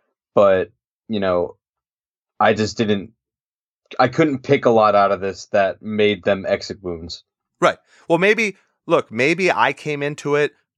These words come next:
Speaker 2: being too hyped up for it. I mean, it's possible. When I, like, looked at people talking about them, everyone was talking about how they're, like, the next big thing. So
Speaker 1: Hmm.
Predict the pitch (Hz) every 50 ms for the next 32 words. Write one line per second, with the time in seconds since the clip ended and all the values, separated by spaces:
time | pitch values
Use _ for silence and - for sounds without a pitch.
0 | _ _ _ 127 135 139 139 131 123 - 147 135 131 - - 113 123 143 - -
1 | 110 127 - - _ 147 156 175 196 196 156 123 120 123 123 117 104 - - 123
2 | 123 131 - 143 147 147 139 - - _ _ _ 120 131 127 127 127 139 147 160
3 | 160 160 156 147 - _ _ _ _ _ _ 120 127 123 - - 117 120 139 147
4 | - 147 127 - - - 143 131 127 113 - - 120 120 123 - 151 151 147 143
5 | 147 - 156 160 170 175 170 - _ _ _ _ _ 131 143 147 147 160 151 147
6 | 139 131 - - 143 131 135 - 127 117 117 110 104 120 117 117 113 113 110 113
7 | 107 - - 110 101 101 110 110 - - - 107 98 87 _ - 110 95 65 52
8 | _ _ _ _ _ _ _ _ _ _ _ - - 147 135 127 120 117 104 -